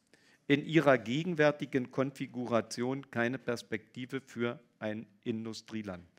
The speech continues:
Jedenfalls so lange nicht, wie wir vernünftige Speichertechnologien entwickelt haben und mit ihnen vernünftig arbeiten können, ohne dass wir da so wie bei der Nutzung von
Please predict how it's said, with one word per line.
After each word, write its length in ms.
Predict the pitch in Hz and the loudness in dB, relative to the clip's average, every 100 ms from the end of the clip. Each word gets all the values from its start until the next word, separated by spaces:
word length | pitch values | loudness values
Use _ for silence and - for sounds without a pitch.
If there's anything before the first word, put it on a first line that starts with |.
| _ 113 107 - | _ -20 -20 -16
Jedenfalls 600 | 113 139 147 147 123 117 98 | 2 4 4 0 0 0 -4
so 220 | 120 151 | 0 2
lange 260 | 151 156 | 4 2
nicht, 260 | 151 156 - - | -4 -6 -12 -14
wie 200 | 117 117 | -8 -2
wir 120 | 117 | 0
vernünftige 840 | 120 107 117 127 - 120 117 117 - - - - | 0 -4 -6 -10 -12 -6 -4 -4 -8 -20 -20 -20
Speichertechnologien 1400 | - 110 127 143 143 139 131 135 127 120 110 120 131 - | 0 4 4 2 -4 -4 -6 -6 -6 -8 -8 -8 -8 -10
entwickelt 600 | - 98 98 131 160 151 | -10 -10 -6 -2 0 0
haben 400 | 151 147 147 143 - - - _ - | -2 -2 -4 -10 -16 -20 -20 _ 0
und 400 | 139 143 - - - | 2 2 -6 -20 -8
mit 260 | 120 123 110 | -4 -4 -4
ihnen 340 | 127 135 135 | -6 -6 -6
vernünftig 720 | - 117 120 123 - 107 - | -4 -4 -6 -10 -12 -14 -12
arbeiten 640 | 185 110 117 123 117 117 - | -4 -2 0 -2 -4 -8 -4
können, 340 | 113 113 113 - - _ - | -2 -2 -8 -14 -20 _ 6
ohne 320 | 147 165 151 | 8 8 6
dass 240 | 139 - | 2 2
wir 120 | 135 | 2
da 220 | 120 127 120 | 4 2 0
so 280 | 117 127 | -4 -6
wie 140 | 117 127 | -6 -2
bei 380 | 117 117 120 120 - - - _ - | 2 4 4 0 -12 -20 -20 _ 0
der 320 | 117 110 113 | 4 4 2
Nutzung 760 | 113 147 151 - 143 135 135 - _ _ _ _ | 2 2 0 2 4 4 0 -12 _ _ _ _
von 440 | - 120 120 117 | -2 2 2 0